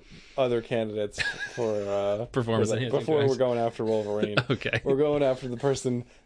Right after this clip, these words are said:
Speaker 1: mind controlling other players and tele-, telekinetically moving the ball around.
Speaker 2: Yeah, yeah, you're right.
Speaker 1: Uh,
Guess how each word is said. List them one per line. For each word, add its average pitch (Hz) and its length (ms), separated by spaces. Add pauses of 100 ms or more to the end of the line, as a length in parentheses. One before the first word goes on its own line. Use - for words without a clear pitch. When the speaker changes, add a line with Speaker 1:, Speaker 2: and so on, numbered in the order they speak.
(140)
Speaker 1:
mind 131 420
controlling 120 580
other 117 220
players 117 440
and 110 420 (500)
tele-, 123 260
telekinetically 113 840
moving 113 300
the 107 80
ball 110 320
around. 98 380
Speaker 2:
Yeah, 101 380 (160)
yeah, 98 280
you're 101 200
right. - 200
Speaker 1:
Uh, 107 460